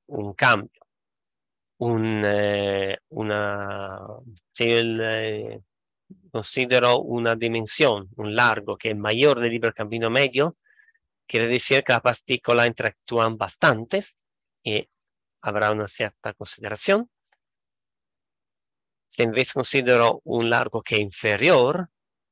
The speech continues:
quiere decir que la partícula puede observar que no interactúa con nada,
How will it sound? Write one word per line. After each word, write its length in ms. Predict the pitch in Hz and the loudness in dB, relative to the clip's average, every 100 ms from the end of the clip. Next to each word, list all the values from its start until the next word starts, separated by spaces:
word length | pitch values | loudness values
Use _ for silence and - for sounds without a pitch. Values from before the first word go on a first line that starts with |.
| _ | _
quiere 180 | 117 113 | -2 2
decir 540 | 131 - 117 113 123 | 0 -2 0 0 0
que 100 | 113 | -2
la 140 | 107 | -2
partícula 640 | - - 117 - 117 113 - _ _ _ _ | -2 -6 -8 0 2 2 0 _ _ _ _
puede 220 | 131 110 | -6 -4
observar 360 | 113 - 107 110 | -6 -4 -2 -2
que 100 | 110 | -2
no 180 | 101 104 | -4 -4
interactúa 520 | 101 104 - 127 110 | -4 -6 -4 0 0
con 180 | - 98 | 0 -2
nada, 280 | 110 - | -2 -4